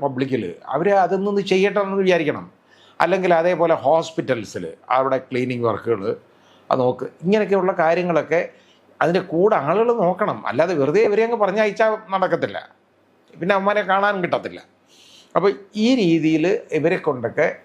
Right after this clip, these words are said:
എന്തെങ്കിലുമൊക്കെ വളരെ ഉപകാരപ്രദമായ ഒരു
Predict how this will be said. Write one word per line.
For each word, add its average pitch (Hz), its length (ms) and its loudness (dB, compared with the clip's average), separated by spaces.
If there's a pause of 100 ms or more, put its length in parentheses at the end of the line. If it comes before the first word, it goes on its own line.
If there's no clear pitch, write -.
(300)
എന്തെങ്കിലുമൊക്കെ 135 720 0
വളരെ 120 340 0
ഉപകാരപ്രദമായ 107 1000 0 (460)
ഒരു 170 120 4